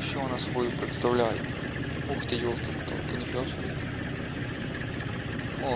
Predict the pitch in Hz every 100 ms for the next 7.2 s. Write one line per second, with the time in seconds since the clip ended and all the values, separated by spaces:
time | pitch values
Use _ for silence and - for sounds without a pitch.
0 | 120 127 131 127 - 120 117 117 117 -
1 | - 123 - 123 120 123 - 123 117 120
2 | 113 - - - - - - - - -
3 | - 160 143 139 131 127 120 - - -
4 | - - - - - - - - 123 127
5 | 127 123 120 - 127 131 127 127 170 -
6 | 135 131 131 143 - 165 175 151 143 147
7 | 135 143